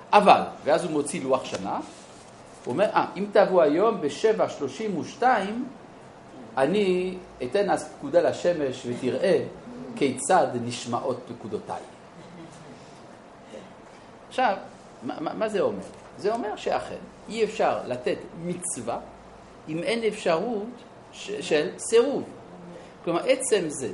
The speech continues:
שיש ציפייה של, כלומר, עצם זה שיש שבח כלפי מקיים המצווה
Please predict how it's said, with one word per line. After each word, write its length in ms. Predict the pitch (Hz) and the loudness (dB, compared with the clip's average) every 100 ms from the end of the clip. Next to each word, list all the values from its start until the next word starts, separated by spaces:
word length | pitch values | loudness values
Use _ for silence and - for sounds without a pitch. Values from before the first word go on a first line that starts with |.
| - | -8
שיש 640 | - - 151 208 170 - - - - | -8 -4 0 2 2 -2 -14 -18 -12
ציפייה 520 | - 185 180 175 156 - - - - - - | -6 -6 -4 0 0 0 -14 -20 -20 -20 -18
של, 240 | - 165 - | -2 -2 -2
כלומר, 280 | - 156 131 | -4 -4 0
עצם 200 | 156 170 | -2 -2
זה 140 | 226 220 | -6 0
שיש 260 | 202 185 - | 0 0 -6
שבח 600 | - - 240 196 117 - - - - - - - - - - - | -10 2 4 4 0 -6 -14 -16 -18 -18 -20 -20 -20 -20 -20 -12
כלפי 340 | - 151 196 202 | 2 4 6 2
מקיים 540 | 165 - 147 180 214 | 2 2 4 4 2
המצווה 480 | 185 165 - 135 101 | 0 -4 -8 -8 -8